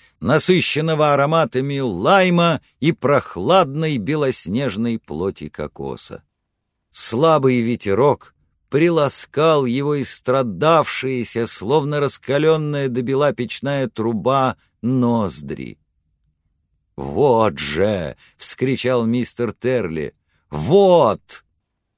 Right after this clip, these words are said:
Над последним холмом, расправив шлейф горячего песка и пыли, возникло облако.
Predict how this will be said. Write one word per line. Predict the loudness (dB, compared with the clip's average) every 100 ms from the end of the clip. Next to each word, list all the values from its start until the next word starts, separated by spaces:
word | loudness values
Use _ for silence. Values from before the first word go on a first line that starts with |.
| _ _ _ _ _ _ _ _ _ _ _ _ _ _ _
Над | -6 -4 -4
последним | 2 2 2 2 4 4 4 0 0 -2
холмом, | -4 0 2 2 2 2 4 2 0 -4 _ _ _ _ _
расправив | 0 2 2 -2 -2 2 4 4 2 0
шлейф | -4 -2 0 2 0 0
горячего | 0 2 0 0 -4
песка | -4 -6 -8 -6 -4
и | -4
пыли, | -6 -4 -2 2 2 2 _ _ _ _ -12
возникло | 0 2 2 2 2 2 0 -2 -4 2 2 0 _ _
облако. | 0 2 2 -2 -10 -10 -12 -18 -18 -20